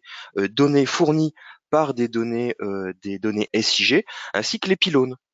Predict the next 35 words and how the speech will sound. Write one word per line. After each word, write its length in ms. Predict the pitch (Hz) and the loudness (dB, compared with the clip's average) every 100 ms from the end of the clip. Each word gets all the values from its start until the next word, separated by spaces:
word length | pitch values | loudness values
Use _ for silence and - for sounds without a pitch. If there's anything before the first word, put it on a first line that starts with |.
| _ - | _ -6
On 140 | 110 | 0
a 80 | 107 | 2
aussi 420 | 113 - 143 147 - | 2 0 -2 -4 -2
eu 140 | 180 - | -2 0
accès, 480 | 120 - 131 175 - _ _ _ _ _ - - | 0 2 2 2 0 _ _ _ _ _ -10 -6
à 60 | |
travers 400 | - 131 131 135 | -2 2 2 2
nos 100 | 117 | 0
connexions 560 | - 117 117 - 123 117 - - | -4 -8 -6 -6 -6 -8 -14 -8
à 80 | 107 | -6
des 120 | 107 | -2
bases 240 | 107 113 98 | 0 0 0
de 100 | 107 | -4
données 300 | 104 104 98 | -2 0 0
arcgis, 320 | 90 117 180 - - - - | -2 -4 -8 -12 -16 -18 -2
à 160 | 123 143 | 0 2
des 220 | 127 117 | 2 0
informations 640 | 110 117 104 90 - 135 | -2 -6 -8 -6 -4 -4
sur 180 | 160 - | -4 -2
l'implantation 720 | 107 110 104 101 - 139 185 - _ _ | -4 -4 -8 -6 -4 -4 -6 -12 _ _
des 160 | 101 113 | -8 -4
pylônes 440 | - 104 131 190 - | -2 2 2 0 -2
sur 220 | - 127 | 0 0
le 80 | 123 | 0
site. 240 | - 104 | -2 -8
Donc 140 | 101 | -6
ça 100 | - | 0
nous 80 | 123 | 0
permet 320 | 151 143 180 | 2 4 4
d'enrichir 540 | 175 190 165 - 202 202 | 4 4 4 2 2 -2
au 40 | |
fur 240 | - 143 120 | -2 0 0
et 40 | |
à 60 | 110 | 0
mesure 380 | 98 101 151 | -4 -8 -10